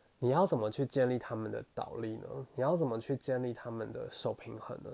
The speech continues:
因为我觉得这些有一定风险，加上可能要有老师在旁边，他才敢尝试的事情，很难透过线上课就完满的让他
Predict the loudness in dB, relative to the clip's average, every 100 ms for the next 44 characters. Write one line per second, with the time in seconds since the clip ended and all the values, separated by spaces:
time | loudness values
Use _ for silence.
0 | 4 10 10 8 4 4 2 4 6 6
1 | 4 -6 -20 _ _ _ _ _ _ _
2 | _ _ _ _ 2 2 6 4 6 6
3 | 4 2 0 0 0 2 2 0 -4 _
4 | _ _ _ _ _ 0 2 4 6 6
5 | 4 2 -2 0 0 -2 -8 -6 -6 -4
6 | -4 -4 -8 -10 -10 -12 -10 -10 -6 0
7 | 0 0 -6 -8 -10 -12 -18 -20 -20 -20
8 | -20 _ _ -8 -2 0 -2 -4 -6 -6
9 | -8 -10 _ _ _ _ _ 4 6 8
10 | 6 4 2 2 4 4 4 0 0 -4
11 | -4 -6 -6 -6 -8 -8